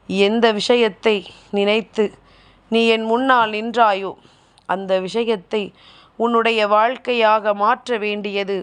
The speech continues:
உன் தாயானவள் என்னுடைய பொறுப்பு. நான் இந்த நிம்மதியை உனக்கு கொடுக்க நினைக்கின்றேன். நான் இந்த நிம்மதியை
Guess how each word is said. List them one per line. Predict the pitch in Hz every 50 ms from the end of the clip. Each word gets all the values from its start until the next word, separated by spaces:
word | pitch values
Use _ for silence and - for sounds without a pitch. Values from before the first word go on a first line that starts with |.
| - _ -
உன் | 180 190 196 185 -
தாயானவள் | 196 190 190 202 214 214 202 190 190 190 190 185 185 185
என்னுடைய | 190 196 220 233 240 214 190 190 185 185 180
பொறுப்பு. | 180 190 196 214 226 - _ - - - _ _ _ _ - - - - - -
நான் | 220 226 226 226 226
இந்த | 226 226 233 226 220
நிம்மதியை | 214 226 233 254 269 277 262 247 247 233 226 214 190 - - _ _ -
உனக்கு | 214 208 202 202 196 - - 214
கொடுக்க | 190 196 240 214 262 254 254 - 233 208
நினைக்கின்றேன். | 202 196 208 226 226 - - 220 202 196 175 202 190 - _ _ _ _ _ _ _ _ _ _ _ -
நான் | 226 240 240 240 240
இந்த | 240 240 240 240 240 240
நிம்மதியை | 240 247 269 285 294 285 254 254 247 240 247 226